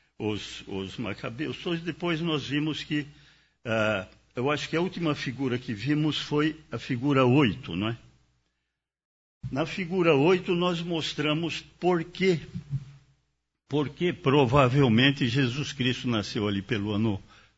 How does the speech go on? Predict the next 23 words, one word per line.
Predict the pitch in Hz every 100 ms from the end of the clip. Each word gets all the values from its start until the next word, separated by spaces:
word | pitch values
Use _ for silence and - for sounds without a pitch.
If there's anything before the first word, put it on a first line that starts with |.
| _
quatro, | 120 110 113 113
cinco, | 104 - 151 170 165 - - _ _ _ _ _ _
quatro, | 113 113 -
cinco | 151 143 131
antes | 135 - 127
de | 127
Cristo, | - 139 143 -
porque | 143 135 151
houve | 135 139
aquele | 143 143 135 123 131
erro | 147 127 135
de, | 123 135 127 - - _ _ _ -
de | 120
cálculo | - 120 123 127 131 123 120
daquele | 110 - 120 113 110 107 - _ _
monge, | 107 107 113 120 113 127
quando | 123 123 123
ele | 117
foi | 113 135 127 123 - - - _ -
mudar | 131 156 123 131 110
do | 104 110
calendário | 131 110 117 98 101 101 117
romano, | 101 139 117 117 135 151 180